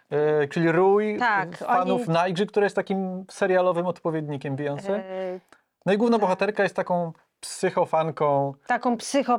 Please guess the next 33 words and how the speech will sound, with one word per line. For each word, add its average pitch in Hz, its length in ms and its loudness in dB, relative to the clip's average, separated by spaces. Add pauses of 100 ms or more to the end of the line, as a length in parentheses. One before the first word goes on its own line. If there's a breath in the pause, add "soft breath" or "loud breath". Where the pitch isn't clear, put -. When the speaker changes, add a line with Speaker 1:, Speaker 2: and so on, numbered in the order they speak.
Speaker 2:
psychofanką. 202 1040 0 (320 loud breath)
E, 226 220 2
Speaker 1:
Jeśli 254 180 0
Speaker 2:
tak. 214 100 0
Speaker 1:
nie 196 60 2
lubisz, 196 500 0
jeśli 185 220 0
nie 190 140 2
lubisz, 185 400 0
e, 170 240 4
jej 175 160 2
ulubionej 175 380 2
wokalistki, 170 600 -4
to 175 100 2
uważaj. 117 460 0
Speaker 2:
To 240 180 -2
uważaj. 240 400 2
Speaker 1:
To 220 40 0
jest 170 100 0
o 170 40 2
tym - 160 -2
serial. 120 380 0
Speaker 2:
To 262 200 2
dokładnie. 247 720 2
Speaker 1:
Taki 214 120 4
był 214 100 4
kiedyś 196 220 0
sketch - 280 -2
S 196 120 -2
N 190 100 -2
L-u 165 240 2
chyba 147 360 -2
z - 280 -18